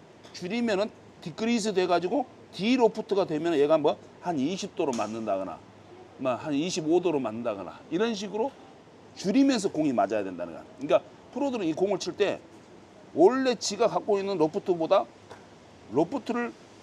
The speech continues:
디크리즈해서 디로프트 하면서 공을 치는데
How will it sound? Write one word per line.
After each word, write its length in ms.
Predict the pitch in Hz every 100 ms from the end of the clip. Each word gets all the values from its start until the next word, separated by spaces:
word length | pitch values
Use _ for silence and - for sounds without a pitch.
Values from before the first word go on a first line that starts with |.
| -
디크리즈해서 680 | 170 160 277 285 226 185 170
디로프트 580 | - 233 277 277 277 -
하면서 220 | 233 220 -
공을 240 | 185 185
치는데 520 | - 185 139 165 104